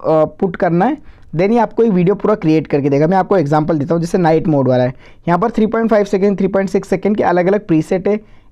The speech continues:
इन पे आप क्लिक करोगे, अपना वीडियो रिकॉर्ड करके इस पे रख दो, ऑटोमेटिक ये पूरा स्लाइड बनाएगा, वीडियो कन्वर्ट करके दे देगा। ये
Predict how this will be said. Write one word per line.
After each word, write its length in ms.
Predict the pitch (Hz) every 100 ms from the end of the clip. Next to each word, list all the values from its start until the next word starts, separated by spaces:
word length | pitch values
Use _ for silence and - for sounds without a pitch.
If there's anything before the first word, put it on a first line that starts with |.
| -
इन 100 | 185
पे 80 |
आप 140 | 247 247
क्लिक 260 | 233 233
करोगे, 260 | 240 226 220
अपना 260 | 226 175 202
वीडियो 260 | 165 170
रिकॉर्ड 300 | 185 180 196
करके 240 | - 190 214
इस 80 |
पे 100 | 196
रख 200 | 170 147
दो, 200 | 170 220 226 - -
ऑटोमेटिक 600 | 160 185 247 247 226 240 214
ये 60 |
पूरा 280 | 220 220 233
स्लाइड 360 | 233 170 170 180
बनाएगा, 360 | 185 185 214
वीडियो 320 | 294 170 165
कन्वर्ट 260 | 175 151 151
करके 240 | 160 139
दे 100 | 135
देगा। 160 | 123 127
ये 200 | 139 190